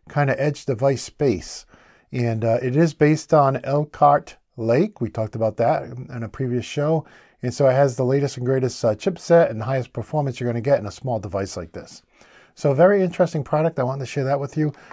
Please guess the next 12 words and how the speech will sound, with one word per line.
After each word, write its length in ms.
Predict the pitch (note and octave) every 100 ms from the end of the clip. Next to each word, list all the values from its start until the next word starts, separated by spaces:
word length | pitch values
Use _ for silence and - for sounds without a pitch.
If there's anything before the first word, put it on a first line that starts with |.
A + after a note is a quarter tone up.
| -
We 80 | -
also 180 | F3 A3
have 80 | F#3+
another 440 | E3 F3 G#3 B3+
new 180 | F#3+ C#3
product, 360 | A#2+ C#3 C3 -
this 200 | G3 -
one 120 | B3
from 260 | - D#3+ -
S 260 | C#3+ E3 -
M 240 | - C#3 C#3
C. 560 | - - A#3 D3 A2